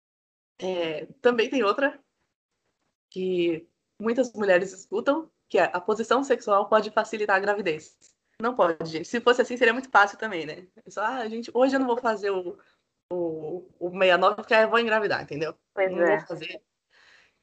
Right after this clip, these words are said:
Speaker 1: E tem muitas fake news também que falam sobre uma determinada posição sexual vai te falar qual que é o sexo do bebê, né?
Speaker 2: Puta,
Speaker 1: "Ai, não, se
Speaker 2: essa
Speaker 1: você
Speaker 2: é
Speaker 1: fizer essa
Speaker 2: foda, hein?
Speaker 1: posição aqui, vai sair menino." "Ai, quero um menino, vou fazer." Não é assim, gente, não é assim. Basta,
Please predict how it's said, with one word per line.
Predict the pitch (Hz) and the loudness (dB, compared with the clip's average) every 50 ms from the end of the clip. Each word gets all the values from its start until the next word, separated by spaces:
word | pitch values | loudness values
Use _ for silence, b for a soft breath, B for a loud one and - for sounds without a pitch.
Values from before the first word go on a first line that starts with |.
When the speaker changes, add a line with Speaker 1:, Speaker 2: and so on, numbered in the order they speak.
| _ | _
Speaker 1:
E | - 185 214 233 277 | -4 -2 0 0 2
tem | 277 277 262 | 2 2 2
muitas | 240 233 269 285 285 285 277 - | 4 2 4 6 6 4 6 4
fake | 254 254 254 | 2 2 4
news | 247 240 240 | 4 4 4
também | 240 233 226 220 233 | 4 4 4 2 -2
que | - | 2
falam | - 220 202 208 226 240 | 4 6 6 8 6 4
sobre | 240 240 233 226 220 233 233 214 - - | 2 0 -2 -2 -2 -2 -4 -4 -6 -8
uma | - 208 214 202 | -6 -4 -4 -2
determinada | 202 202 202 202 202 196 196 208 220 233 | -2 -2 -2 -4 -4 -2 -2 -2 -2 -6
posição | 233 _ 220 208 208 202 - 214 214 226 | -6 _ -4 -4 -4 -4 -4 -6 -6 -4
sexual | - 220 - - - 180 180 196 202 | -6 -8 -8 0 2 4 4 4 4
vai | 202 196 214 226 - _ _ _ _ _ _ _ _ _ - | 2 0 0 -2 -6 _ _ _ _ _ _ _ _ _ -12
te | - 214 220 214 196 156 165 165 - _ | -8 -6 -4 -2 -2 -4 -4 -10 -10 _
falar | - 196 185 190 | 4 4 4 4
qual | 190 214 220 | 4 2 0
que | 220 240 | 0 -2
é | 233 | -4
o | |
sexo | 226 - 185 185 185 - 185 | 0 0 -2 -2 0 -4 -6
do | 170 | -4
bebê, | 165 165 156 151 143 143 | -2 -4 -4 -2 -4 -4
né? | 143 160 175 - _ _ _ _ _ _ | -4 -6 -8 -10 _ _ _ _ _ _
Speaker 2:
Puta, | - 196 196 185 151 | -6 -2 0 0 0
Speaker 1:
"Ai, | 170 | 0
não, | 170 175 | 2 2
se | 165 | 4
Speaker 2:
essa | 160 175 180 | 4 4 2
Speaker 1:
você | 175 - - 196 | 0 0 -2 -2
Speaker 2:
é | - | -2
Speaker 1:
fizer | 185 156 160 185 | 0 2 4 4
essa | 180 175 | 4 4
Speaker 2:
foda, | 214 202 | 0 -4
hein? | 180 196 | -6 -6
Speaker 1:
posição | 190 180 170 - - 180 175 | -10 -12 -12 -8 -4 -4 -4
aqui, | 165 165 - - 214 220 220 202 170 | -4 -4 -8 -10 -8 -4 -2 -2 0
vai | 160 170 175 | 0 0 0
sair | 170 - 180 175 185 | 2 2 2 2 2
menino." | 196 208 196 170 165 165 156 - _ _ _ _ - _ _ _ _ _ _ _ _ - | 0 -2 -2 -2 -4 -4 -6 -10 _ _ _ _ -20 _ _ _ _ _ _ _ _ -4
"Ai, | 214 226 226 | -2 -2 0
quero | - 226 220 233 | 2 2 2 4
um | |
menino, | 240 254 233 202 208 202 | 2 2 2 2 2 2
vou | 190 190 | 2 2
fazer." | 214 202 208 202 - - - b b b b b b _ | 2 2 0 -2 -2 -6 -10 b b b b b b _
Não | 311 330 320 | 2 4 4
é | 311 | 4
assim, | 320 320 - - 294 320 320 269 | 2 2 0 -2 -2 0 0 0
gente, | 208 180 151 143 151 - - | 0 0 -2 -2 -4 -6 -6
não | 190 185 220 | -2 0 2
é | 226 262 | 2 2
assim. | 247 - 180 156 160 165 - | 2 0 -2 -2 -2 -4 -6
Basta, | 170 185 220 233 - - 269 262 254 - | 2 4 4 4 6 4 2 2 2 -2